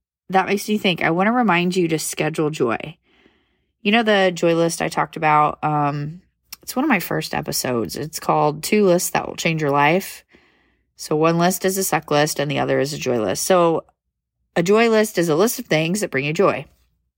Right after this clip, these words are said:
And the trick is, like, yeah, you can, like, be mindful of, like, what you like, but the trick is to actually, like, schedule them in your week. So fit as much joy in your days and weeks and months and life like that you can.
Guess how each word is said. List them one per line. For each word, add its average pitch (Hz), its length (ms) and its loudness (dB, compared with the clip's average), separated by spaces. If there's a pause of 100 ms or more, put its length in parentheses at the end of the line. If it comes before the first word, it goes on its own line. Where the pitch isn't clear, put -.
(1000)
And 165 260 0
the - 60 -2
trick - 320 0
is, 151 320 2
like, 151 160 -2
yeah, 175 120 4
you 165 120 2
can, 165 200 -4
like, 135 260 -2
be 147 100 -2
mindful 135 460 0
of, 131 80 -4
like, 123 200 -6
what - 160 -2
you 127 140 0
like, 127 440 0 (540)
but 170 120 -2
the 170 80 -6
trick 240 260 0
is 214 160 2
to - 100 0
actually, 160 400 -2
like, 135 320 -2 (120)
schedule 156 760 0
them 135 240 0
in 131 100 -4
your 131 140 -6
week. - 420 -8 (760)
So 170 240 0
fit 165 480 2
as 151 160 -2
much 165 320 -2
joy 151 380 4
in 135 180 0
your 139 80 0
days 147 300 2
and 143 80 -4
weeks 139 260 -6
and 139 160 -6
months 135 640 -4
and 143 100 -8
life 131 560 -4
like 135 160 -10
that - 160 -2
you 131 100 -6
can. - 380 -6